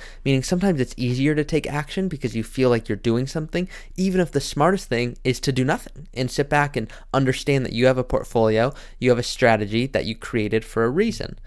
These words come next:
and that reason is to achieve a certain goal. So back to the example.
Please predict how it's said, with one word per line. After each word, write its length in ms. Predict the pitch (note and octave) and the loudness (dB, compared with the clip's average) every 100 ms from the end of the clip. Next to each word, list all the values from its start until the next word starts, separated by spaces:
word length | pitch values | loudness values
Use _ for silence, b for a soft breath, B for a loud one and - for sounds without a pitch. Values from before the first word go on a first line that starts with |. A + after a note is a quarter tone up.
| b - | b -2
and 100 | B2 | 0
that 120 | - | 4
reason 340 | F#3+ D3 A#2+ | 4 4 0
is 100 | C3 | -2
to 140 | - G#2+ | -2 -4
achieve 280 | - A2+ | -2 -4
a 60 | G#2 | -2
certain 280 | - - G#2+ | -4 -4 -4
goal. 300 | - - - B B - | -6 -6 -8 B B -4
So 140 | C3 | 2
back 240 | A#2+ B2+ - | 6 4 2
to 100 | A2+ | 0
the 100 | A2 | 0
example. 540 | - G2 - - | 0 -4 -4 -6